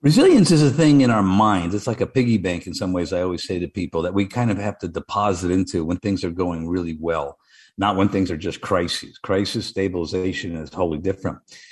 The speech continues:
But putting things in, in, in our resilience bank account is doing things for ourselves, Ron, that are self-esteem driven, stepping out, doing walks, yoga,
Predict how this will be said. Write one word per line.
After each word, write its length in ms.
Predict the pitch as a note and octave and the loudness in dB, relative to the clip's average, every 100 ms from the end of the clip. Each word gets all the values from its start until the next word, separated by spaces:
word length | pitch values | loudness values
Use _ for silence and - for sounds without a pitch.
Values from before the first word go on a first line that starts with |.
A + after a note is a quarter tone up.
| - _ | -20 _
But 200 | G#2+ - | -4 2
putting 240 | G3+ B3 F#3 | 4 6 6
things 240 | C#3 A#2 | 6 4
in, 240 | A#2 G#2 - | 2 0 -2
in, 260 | A2 G#2+ - | -2 -2 -2
in 140 | G#2 | 0
our 100 | F#2+ | 0
resilience 380 | F#2 F#2 C3 F2 | 0 2 2 2
bank 260 | - A#2 C#3 | -4 -6 -6
account 280 | A2 F2+ | -4 -4
is 100 | F#2 | -2
doing 280 | A#2 G3+ G#3+ | 2 4 4
things 220 | D#3+ C#3 | 4 0
for 220 | - G#2+ F2+ | 0 -6 -6
ourselves, 600 | D#2+ - - A2 F#2 F2+ | -8 -6 -4 -2 -2 -2
Ron, 360 | F2 E2+ E2 | -2 -2 -4
that 160 | E2+ E2 | -4 -4
are 140 | D#2+ | -4
self-esteem 800 | - - A#2+ A#2+ - - G#2 F2+ | -8 -6 -6 -6 -8 -2 0 0
driven, 540 | D#2+ F#2+ G2 E2 C2+ - _ _ | -2 0 0 -2 -10 -16 _ _
stepping 360 | - - A#2+ G#2 | -6 -4 -2 0
out, 360 | G#2+ G#2 G2 G2 | 0 0 0 -2
doing 440 | G2 F#2+ E2+ F#2 | -2 -2 -6 -4
walks, 460 | G2+ A2+ G#2 - G2 | 0 0 -2 -10 -4
yoga, 600 | G#2+ A2 G#2+ G#2+ G#2 | 0 0 0 -2 -2